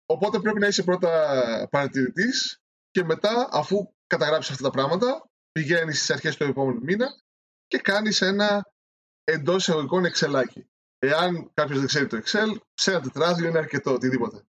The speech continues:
Βάζεις στη μια μεριά, το χωρίζει, το ανοίγει το τετράδιο στη μέση,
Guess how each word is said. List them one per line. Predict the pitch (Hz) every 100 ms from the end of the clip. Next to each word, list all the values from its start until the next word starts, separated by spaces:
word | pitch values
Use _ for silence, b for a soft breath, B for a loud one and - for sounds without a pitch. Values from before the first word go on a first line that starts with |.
| _ _ _ _ _ _
Βάζεις | - 165 170
στη | - 165
μια | 160
μεριά, | 156 160 160
το |
χωρίζει, | 165 160 170 151 156 -
το | -
ανοίγει | 156 170
το | -
τετράδιο | 135 147 139
στη | 123
μέση, | 127 170 - 247